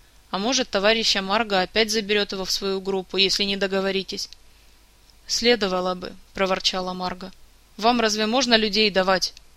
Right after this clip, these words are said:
Окончательно добитый этим заявлением, Дон Аквилио поспешил удалиться, а Амарго, криво усмехнувшись, поинтересовался: «Ну и как тебе наши воители?»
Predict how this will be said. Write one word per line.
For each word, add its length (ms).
Окончательно 760
добитый 440
этим 260
заявлением, 760
Дон 180
Аквилио 520
поспешил 560
удалиться, 560
а 180
Амарго, 440
криво 320
усмехнувшись, 720
поинтересовался: 960
«Ну 200
и 40
как 200
тебе 240
наши 280
воители?» 560